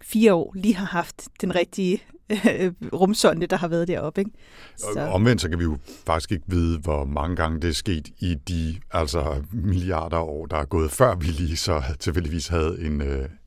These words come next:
Speaker 2: en seismograf, der kunne
Speaker 1: Nej,
Speaker 2: opfange
Speaker 1: præcis.
Speaker 2: det, ikke?
Speaker 1: Og det, det er jo også det her med, at sådan nogle hændelser som det her kan jo være med til at kortlægge,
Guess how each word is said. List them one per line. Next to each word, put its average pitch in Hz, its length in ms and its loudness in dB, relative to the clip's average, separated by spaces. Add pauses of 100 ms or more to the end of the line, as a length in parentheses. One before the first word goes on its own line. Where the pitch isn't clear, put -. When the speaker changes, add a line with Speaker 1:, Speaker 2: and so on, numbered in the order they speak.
Speaker 2:
en 78 80 -2
seismograf, 76 680 -2 (100)
der 78 80 -4
kunne 73 380 -6 (240)
Speaker 1:
Nej, 208 120 0
Speaker 2:
opfange - 300 -2
Speaker 1:
præcis. 76 220 2
Speaker 2:
det, 78 80 -2
ikke? 98 120 -4 (400)
Speaker 1:
Og - 120 2
det, 208 180 -2
det 208 60 6
er - 20 8
jo 196 80 10
også 233 180 6
det 254 80 -2
her 233 120 0
med, 208 200 0
at - 180 -4 (100)
sådan 233 220 2
nogle 214 300 2 (120)
hændelser 208 340 0
som 208 120 -2
det 196 100 2
her 185 60 -2
kan - 160 0
jo 214 60 6
være 208 140 4
med 190 160 0
til - 160 -8
at - 40 -8
kortlægge, 196 580 -4